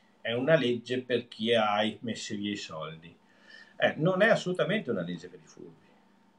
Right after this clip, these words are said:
è una legge per chi ha avuto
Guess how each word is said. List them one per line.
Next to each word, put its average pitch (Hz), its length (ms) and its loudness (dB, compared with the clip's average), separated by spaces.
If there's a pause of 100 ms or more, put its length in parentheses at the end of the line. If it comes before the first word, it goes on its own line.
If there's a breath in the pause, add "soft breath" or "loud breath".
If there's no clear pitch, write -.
(320)
è 131 120 6
una 117 200 2
legge 196 580 -2 (100)
per 117 220 0
chi 120 540 -6 (460)
ha - 420 4
avuto 127 840 -2